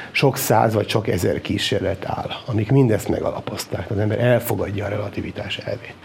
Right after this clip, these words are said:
A másik az pedig egy ilyen kötözött faláb volt, vagy ilyesmi, hát egy kísérlet, Meyerson-Morley kísérlet. Egy kísérlet, nem kísérlet. Na jó, hát megismételték, akkor már két kísérlet.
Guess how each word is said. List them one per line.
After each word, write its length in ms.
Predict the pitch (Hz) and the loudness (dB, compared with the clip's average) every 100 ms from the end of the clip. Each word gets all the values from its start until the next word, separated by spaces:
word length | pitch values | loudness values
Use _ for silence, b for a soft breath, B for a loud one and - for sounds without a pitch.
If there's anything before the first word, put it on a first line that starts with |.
| B B B B B | B B B B B
A 80 | |
másik 460 | 120 165 190 170 160 | 4 6 6 4 4
az 140 | 135 | 2
pedig 260 | - 113 113 | 2 2 4
egy 140 | 104 | 4
ilyen 180 | 107 104 | 4 2
kötözött 440 | 98 123 92 85 - | 2 2 2 -2 -2
faláb 440 | - 135 120 110 | 2 6 4 4
volt, 240 | 104 104 | 0 0
vagy 140 | - 104 | -2 0
ilyesmi, 300 | 135 135 160 | 0 2 0
hát 120 | 165 | 0
egy 240 | - - | 0 -4
kísérlet, 500 | - - - - - | -4 -6 -6 -8 -4
Meyerson-Morley 640 | 110 107 101 - - 95 95 - | 0 0 0 -4 -4 -4 -6 -10
kísérlet. 460 | - - 127 - - B B B | -12 -10 -10 -10 -14 B B B
Egy 200 | 127 - | -2 0
kísérlet, 460 | 101 - 85 80 | -2 0 -2 -2
nem 140 | - - | -4 -4
kísérlet. 440 | - - 101 95 | -4 -2 -2 -2
Na 80 | 113 | 0
jó, 80 | 113 | 0
hát 200 | 92 92 | 0 0
megismételték, 720 | 113 104 104 92 92 101 87 | 0 0 -2 -2 -2 -4 -4
akkor 220 | 95 - 101 | -4 -2 -2
már 120 | 95 | -2
két 240 | - 98 | -2 -4
kísérlet. 520 | - - - - - | -4 -6 -6 -8 -10